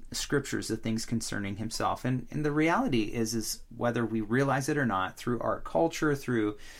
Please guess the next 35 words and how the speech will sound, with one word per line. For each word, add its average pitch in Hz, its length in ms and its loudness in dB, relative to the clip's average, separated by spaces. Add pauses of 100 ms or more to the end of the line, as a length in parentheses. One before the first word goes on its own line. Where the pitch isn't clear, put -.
(220)
our 104 200 0
background 127 600 0
experiences, 135 760 0
we 127 100 2
all 160 320 2
have 127 320 0
formative 151 560 2
experiences 117 640 0
that 113 160 -2
shape 131 400 0
our 151 120 2
lens 113 340 0
through 139 260 0
which 113 280 0
we 120 140 2
view 117 280 2
things. 98 440 -6 (380)
But 135 180 2
when, 147 560 4
um, 117 460 2 (100)
we 127 380 2
open 139 320 2
our 151 100 4
hearts 101 400 0
to 123 80 0
God's 107 460 0
word, 120 200 0
we 104 140 0
allow 120 480 2
God's 110 340 0
word 117 340 4
to - 80 -4
begin 113 440 0
to 104 100 -2
shape - 440 -8